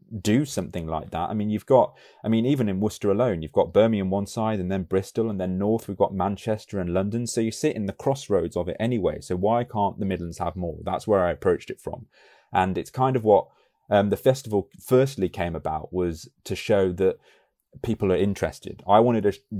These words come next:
put it on to show everyone how much people love film here and how it can be, and the people, 'cause we have, um, at the uni, we have, like, a screenwriting course, we have film production courses, we have film study courses, and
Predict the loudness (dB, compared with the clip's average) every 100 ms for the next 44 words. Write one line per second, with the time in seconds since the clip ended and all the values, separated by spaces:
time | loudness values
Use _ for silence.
0 | -6 2 4 4 2 -2 -2 -6 -8 -6
1 | -2 4 6 6 2 -4 -14 _ -2 -2
2 | 0 -2 -2 -6 -8 -14 _ _ _ _
3 | _ -4 0 2 0 -2 -6 -18 -18 _
4 | _ -8 -6 -2 0 2 0 0 -2 -2
5 | -6 -14 _ _ -4 0 0 -4 -10 -8
6 | -2 -2 -2 -4 -2 0 0 -4 -10 -2
7 | 0 0 0 -2 -2 -2 -2 -4 -4 0
8 | 2 2 0 -2 -4 -2 0 0 -2 -4
9 | -6 -2 -2 -2 -2 -4 -6 -10 -6 -4
10 | -2 -4 -6 -10 -10 -12 -14 -12 -6 -6
11 | 0 0 0 -2 -4 -4 -8 -4 -4 -6
12 | -14 -12 -12 -6 -4 -2 -2 -4 -4 -8
13 | -10 -10 -16 -18 _ -20 _ -6 -2 0
14 | -2 -6